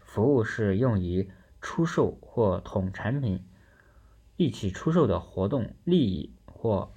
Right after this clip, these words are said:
满足感。服务可能与某种有形产品联系在一起，也可能作为独立的交易对象。服务主要有，服务具有四个特征，即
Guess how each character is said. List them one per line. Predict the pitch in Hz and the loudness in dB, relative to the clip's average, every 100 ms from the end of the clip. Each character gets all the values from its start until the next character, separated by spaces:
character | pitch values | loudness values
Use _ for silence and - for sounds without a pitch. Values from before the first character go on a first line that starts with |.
| - | -4
满 | 98 92 | 0 0
足 | 90 101 | 0 -2
感。 | 123 - - - - _ _ _ _ - - _ - - - | -2 -4 -8 -10 -16 _ _ _ _ -20 -20 _ -20 -12 0
服 | 156 208 | 2 4
务 | 123 | 4
可 | - 107 | 2 0
能 | 92 92 113 - - | 2 2 0 -6 -4
与 | 104 101 110 | 2 4 4
某 | 120 98 | 4 4
种 | 135 95 - - | 4 0 -2 0
有 | 101 92 | 2 2
形 | 92 - 95 | -2 -2 -2
产 | 110 - 101 | -2 -4 -4
品 | 131 - | -2 -4
联 | 92 90 | -2 -4
系 | - | -4
在 | 107 98 | 0 0
一 | 85 | 0
起， | 85 - - - - _ _ - | -6 -10 -16 -18 -20 _ _ 2
也 | 107 143 | 6 6
可 | - | 4
能 | 95 90 95 101 | 0 0 -2 0
作 | 147 104 | 4 4
为 | 90 101 | 2 0
独 | 98 98 | -2 0
立 | 170 110 | 2 2
的 | 82 | 0
交 | - 104 | 0 0
易 | 104 | 0
对 | 92 92 | 0 -2
象。 | 90 92 87 _ _ _ - _ - - - - - - - - | -4 -8 -8 _ _ _ -20 _ -20 -20 -20 -20 -20 -20 -20 -20
服 | - 110 165 | -2 4 6
务 | 147 | 4
主 | - | 4
要 | 113 104 | 4 6
有， | 95 98 - - - _ | 2 -2 -8 -20 -20 _
服 | - - 131 | -12 0 4
务 | 135 110 - - | 4 2 -8 -20
具 | - 170 110 | -4 2 4
有 | 87 - | 2 0
四 | - - | -4 0
个 | 131 101 | 2 2
特 | - 104 | 2 2
征， | 101 95 - - _ - | 2 -2 -6 -16 _ -8
即 | - 95 104 | -2 0 0